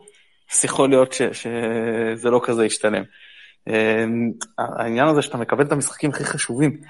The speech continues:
כבר בתחילת העונה, מכמת את הדיונים האלה, לפעמים שהם הרבה יותר, מה, אתה בעונה שלמה, משחק, שניים, זה לא כזה אישו. אבל זה כבר גורם לדברים, אה, להיות, אה, מאוד משמעותיים,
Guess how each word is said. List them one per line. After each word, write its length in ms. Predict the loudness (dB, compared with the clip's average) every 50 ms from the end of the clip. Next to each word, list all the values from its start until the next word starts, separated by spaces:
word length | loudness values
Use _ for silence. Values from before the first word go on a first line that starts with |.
| -20 -8 _
כבר 320 | -4 -2 2 2 2 4 4
בתחילת 540 | 4 2 0 0 0 2 2 2 2 0
העונה, 460 | 0 2 2 2 2 2 4 2 2 0 -2 -8 -20 -20 -20 -20 -20 _ _ _
מכמת 760 | -6 -4 -2 -2 -2 -4 -4 -6 -6 -2 0 0 0 0 -4
את 160 | -10 -4 -2 0
הדיונים 800 | 0 2 0 0 0 -2 -2 -2 0 2 2 4 4 4 4 2
האלה, 360 | 2 0 0 -2 0 0 0 -2 -2 -8 _ _ _ _ _ _ -10
לפעמים 400 | -10 -8 -6 -2 0 0 0 0
שהם 400 | 0 -2 -2 0 0 -2 -4 -4 -8 -6 _
הרבה 200 | -4 2 4 4
יותר, 180 | 4 4 2 0 0 2
מה, 80 | 4 4 4 2 0
אתה 120 | -2 -4
בעונה 300 | -2 2 2 4 4 2
שלמה, 360 | 2 0 0 2 4 4 4 4
משחק, 420 | 2 0 -2 0 4 4 4 4 2
שניים, 200 | 0 0 2 4
זה 60 | 2
לא 80 | 2 2
כזה 180 | 2 2 2 2
אישו. 200 | 0 0 -4 -8 -12 _ _ _ _ _ _ _ _ _ -14
אבל 140 | -4 -4 -2
זה 120 | -2 -2
כבר 340 | -4 -2 0 2 2 2 4 4
גורם 240 | 4 4 4 4
לדברים, 460 | 4 2 2 2 2 4 4 2 2 0
אה, 220 | 0 -2 -2 -2
להיות, 360 | 0 2 2 2 2 2 2 2
אה, 400 | 2 2 2 0 0 0 -2 -2
מאוד 220 | 0 0 0 0
משמעותיים, 760 | 0 -4 -6 -4 -4 -4 -4 0 2 4 4 4 4 2